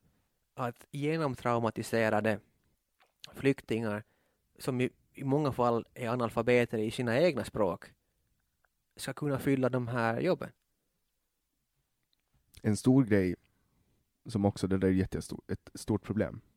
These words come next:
Speaker 2: Och man har ju sagt liksom att nu kommer det hur mycket läkare som helst. Man, det var ju till och med D N som hade det, liksom, toppa med det någon dag under flyktingkrisen, att det är massa läkare och jätteingenjörer som kommer.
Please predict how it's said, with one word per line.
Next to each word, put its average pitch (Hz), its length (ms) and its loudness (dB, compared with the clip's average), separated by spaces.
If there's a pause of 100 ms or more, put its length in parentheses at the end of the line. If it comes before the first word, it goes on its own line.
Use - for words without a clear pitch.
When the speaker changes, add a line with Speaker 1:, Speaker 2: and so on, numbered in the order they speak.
(440)
Speaker 2:
Och 87 260 0
man 90 120 0
har 95 100 0
ju 90 80 2
sagt - 280 0
liksom - 260 -10
att - 300 -12
nu - 160 -10
kommer 92 260 -4
det - 260 -8 (600)
hur - 140 -8
mycket - 240 -10
läkare - 360 -8
som - 140 -10
helst. - 300 -10
Man, - 220 -14
det - 60 -2
var 98 120 2
ju 90 140 0 (460)
till 98 140 -4
och 82 60 -6
med 95 80 -4
D 95 200 -2
N 82 180 -6
som - 120 -10
hade 87 200 -6
det, - 120 -10
liksom, - 400 -12
toppa - 340 -4
med - 140 -10
det - 180 -12
någon - 220 -8
dag - 180 -8 (580)
under 92 200 -4
flyktingkrisen, - 680 -8
att - 100 -14
det - 80 -8
är - 100 -8
massa - 420 -6 (160)
läkare - 420 -6
och - 140 -6
jätteingenjörer - 920 -6
som - 160 -14
kommer. 113 240 -8